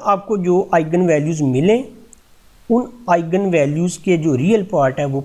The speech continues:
positive हों, तो फिर आपका ये system जो है ये unstable होगा। इसी तरह से अगर आपको जो आइगन वैल्यूज मिल रही हैं, उनमें से कुछ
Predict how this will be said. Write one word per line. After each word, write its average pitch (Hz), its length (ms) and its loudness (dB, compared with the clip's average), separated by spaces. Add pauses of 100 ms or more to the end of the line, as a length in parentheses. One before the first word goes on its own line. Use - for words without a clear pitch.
(120)
positive 185 500 0
हों, 160 260 -6
तो 160 100 -6
फिर 170 220 -2
आपका 139 280 -2
ये 139 180 -2
system 165 480 -2
जो 135 140 -2
है 117 360 -8 (540)
ये 147 160 -2 (120)
unstable 120 600 -4
होगा। - 400 -14 (1200)
इसी 240 200 2
तरह 139 240 0
से - 200 -16 (600)
अगर 240 360 0
आपको 190 280 0
जो 180 220 -6
आइगन 170 300 2
वैल्यूज 151 460 2
मिल 131 300 2
रही 135 200 -4
हैं, - 300 -16 (600)
उनमें 247 320 4
से 190 220 0 (1200)
कुछ 247 240 -2